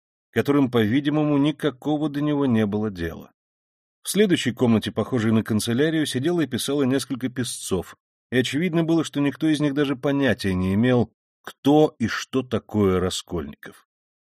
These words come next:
Беспокойным и подозрительным взглядом следил он кругом себя, высматривая,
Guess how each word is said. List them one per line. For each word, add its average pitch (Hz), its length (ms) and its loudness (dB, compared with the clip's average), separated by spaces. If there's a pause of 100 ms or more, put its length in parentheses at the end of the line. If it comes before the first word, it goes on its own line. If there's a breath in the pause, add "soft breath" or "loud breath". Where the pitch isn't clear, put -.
(340)
Беспокойным 135 760 0
и 120 120 -8
подозрительным 107 680 0
взглядом 117 480 -2
следил 107 420 -4
он 117 120 -2
кругом 101 380 -6
себя, 92 380 -6
высматривая, 87 840 -4